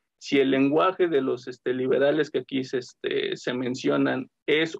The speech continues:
o no es liberal, es o no progresista, sino se trata de ver las premisas y el fundamento que ellos tienen para desarrollar su actividad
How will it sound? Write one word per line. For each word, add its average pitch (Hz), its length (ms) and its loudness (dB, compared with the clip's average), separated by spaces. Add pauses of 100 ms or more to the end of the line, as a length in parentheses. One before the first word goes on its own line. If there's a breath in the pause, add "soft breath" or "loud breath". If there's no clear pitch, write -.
o 127 120 -6
no 127 180 0
es 127 140 2
liberal, 127 520 -4 (800)
es 143 340 2
o 135 80 -10
no 127 180 -2
progresista, - 800 -6 (500)
sino 143 220 2
se 165 120 0
trata 175 320 -2
de 143 120 2
ver 139 260 2 (380)
las 127 300 0
premisas 170 760 -2
y 143 140 0
el 127 160 -2
fundamento 147 720 0
que 165 100 0
ellos 160 240 -2
tienen 151 420 -2
para 135 240 -4
desarrollar 131 600 -2
su - 120 -6
actividad - 440 -10